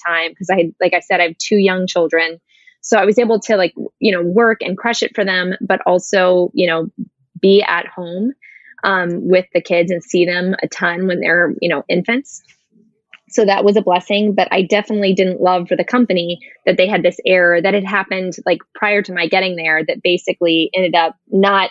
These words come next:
taking the company in the direction that I wanted to. So, um, that was a crazy experience. But had it happened a day before, you know, I probably wouldn't have sold my company.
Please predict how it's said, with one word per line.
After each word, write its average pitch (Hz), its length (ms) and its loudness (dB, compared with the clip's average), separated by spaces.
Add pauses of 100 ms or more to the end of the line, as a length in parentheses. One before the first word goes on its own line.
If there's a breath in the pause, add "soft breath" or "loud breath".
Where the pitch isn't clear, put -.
(200)
taking 202 240 0
the 180 80 0
company 185 400 -2
in 170 60 -2
the 165 60 -2
direction 170 360 0
that 160 100 -2
I 160 200 0 (120)
wanted 175 380 -2
to. - 340 -8 (400 loud breath)
So, 185 600 2
um, 175 580 -4 (180)
that 185 340 0
was - 540 -4
a 175 80 -2
crazy 175 600 0
experience. 165 580 -4
But 202 160 0
had 233 180 -2
it 233 80 -2
happened 220 360 -2
a 196 60 2
day 190 180 0
before, 196 640 0
you 196 100 -2
know, 185 380 -4
I 190 120 2 (100)
probably 190 400 2
wouldn't 185 220 0
have 170 80 -6
sold 170 200 -2
my 165 120 -4
company. - 480 -6